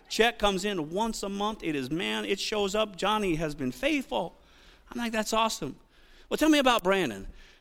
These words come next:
"Oh, man, Brandon, he's, he, he, he, he doesn't, he doesn't, he doesn't just give one thousand, he gives two thousand to me."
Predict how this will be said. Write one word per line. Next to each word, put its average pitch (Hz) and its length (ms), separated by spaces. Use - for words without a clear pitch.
"Oh, 151 220
man, 147 300
Brandon, 165 500
he's, 156 340
he, 190 120
he, 240 140
he, 220 220
he 214 280
doesn't, 214 300
he 233 160
doesn't, 220 300
he 277 80
doesn't 285 220
just 220 160
give 202 180
one 233 180
thousand, 190 280
he 247 100
gives 226 200
two 262 200
thousand 117 520
to 120 120
me." 95 220